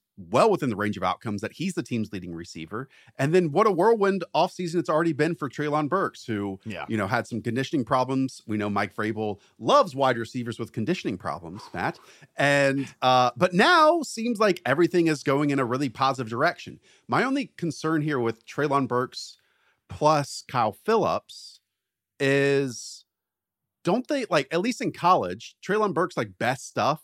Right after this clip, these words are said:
Speaker 1: sometimes was in the slot. And it was a lot of the A J Brown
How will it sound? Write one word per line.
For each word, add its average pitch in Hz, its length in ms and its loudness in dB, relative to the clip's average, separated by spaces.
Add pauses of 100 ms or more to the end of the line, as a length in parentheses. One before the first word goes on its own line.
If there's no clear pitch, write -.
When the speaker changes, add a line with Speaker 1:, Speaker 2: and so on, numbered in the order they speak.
(120)
Speaker 1:
sometimes 131 440 -2
was 120 120 -8
in 117 100 -4
the 104 80 -6
slot. - 380 -12 (320)
And 139 140 2
it 135 60 0
was 127 120 -4
a 139 40 0
lot 147 180 4
of 180 60 2
the 147 160 0
A 139 160 -2
J 147 200 -4
Brown 123 680 0